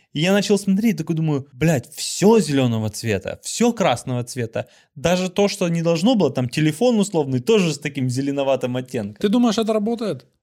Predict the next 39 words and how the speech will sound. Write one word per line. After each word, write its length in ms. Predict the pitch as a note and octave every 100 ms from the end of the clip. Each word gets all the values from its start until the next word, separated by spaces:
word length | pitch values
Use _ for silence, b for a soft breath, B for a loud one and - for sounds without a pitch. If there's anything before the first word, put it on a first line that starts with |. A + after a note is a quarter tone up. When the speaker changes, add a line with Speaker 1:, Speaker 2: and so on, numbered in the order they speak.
| _
Speaker 1:
Мне 160 | E3 -
кажется, 300 | F#4+ F#4+ G4
да, 240 | G#4 F3
на 140 | D3+ A#2+
Speaker 2:
Да? 100 | G3+
Speaker 1:
подсознательном 600 | G#3+ F#3+ A3+ A3+ G#3 G#3
уровне, 320 | A3+ G3+ F3+
мне 100 | F3
кажется, 340 | G3+ F#3 - G3
работает. 520 | G3 G3 - F#2+ -
Speaker 2:
Я 160 | C#3 F#3+
думаю, 320 | A3 G#3+ G3+
елки 500 | D#3 D3+ G#3+ A3+ G#3
и 560 | G3 F3+ F3 E3 D3 C#3 -
освещение 640 | C#3+ D#3 C3+ F#3 F#3 F3
от 120 | D#3+ -
такого, 340 | D3 D#3+ D#3
и 280 | C#3+ C3+ B2+ -
я 140 | C3 B2+
бы 140 | B2
уже, 380 | A2+ A2+ G#2 F#2+ _ _
ну, 80 | G#3+
не 120 | C3+
знаю, 300 | G#2+ F2+ F2+ _
подсознательно, 580 | A2 - A2+ A2+ G#2 G2+
не 80 | G2
подсознательно. 440 | F#2+ G2+ F#2+ F#2+
Хорошо, 440 | - G3+ G3+ A#2 - _
сохранилось. 680 | - E3 A3 F#3 F#2+ - - -
Speaker 1:
Сохранился 640 | - - F#3+ A#3+ C4+ -
сам 260 | C3 E3 D3+
фильм, 400 | - B2+ G#2 - -
Speaker 2:
От 120 | G#3
Speaker 1:
у 40 |
меня 100 | B2+
Speaker 2:
начала 200 | A2+ E3+
до 60 | C#3+
Speaker 1:
написано. 240 | B2+ A2
Speaker 2:
конца. 240 | G#2 -